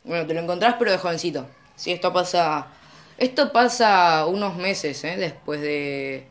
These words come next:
No, mentira, pasa unos años después de la Orden sesenta y seis. Y bueno, nada, en este planeta no, no es como mucho,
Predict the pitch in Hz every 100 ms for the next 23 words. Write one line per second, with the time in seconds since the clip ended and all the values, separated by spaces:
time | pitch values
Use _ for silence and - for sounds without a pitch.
0 | _ _ _ - 160 151 156 156 143 -
1 | 170 185 170 160 160 147 139 135 143 143
2 | 139 139 143 143 147 147 - 143 139 -
3 | 131 147 - - _ _ _ _ _ _
4 | _ _ _ _ - 170 165 185 165 127
5 | - _ _ _ _ _ 170 175 170 170
6 | 160 170 180 202 180 196 196 190 156 175
7 | 170 151 190 180 180 170 170 170 170 170
8 | 160 151 151